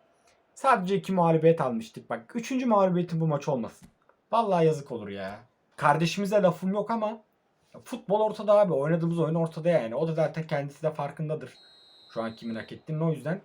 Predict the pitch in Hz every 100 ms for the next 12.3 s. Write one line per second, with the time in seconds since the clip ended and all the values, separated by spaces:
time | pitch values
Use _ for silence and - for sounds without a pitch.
0 | _ _ _ _ _ _ _ _ _ _
1 | _ _ _ _ _ _ _ _ _ -
2 | 233 202 143 131 117 113 113 110 107 107
3 | 101 98 98 123 143 165 160 - 110 92
4 | - _ _ _ _ _ _ _ _ 113
5 | 131 - 156 160 117 117 113 87 _ _
6 | _ _ _ _ _ _ _ _ _ _
7 | - 120 - 113 - 117 117 123 104 101
8 | - _ _ _ - 110 - - 123 120
9 | 120 113 - 123 - _ _ - 113 120
10 | - 113 135 131 131 160 131 120 143 113
11 | - - - - - - - 110 120 -
12 | 127 147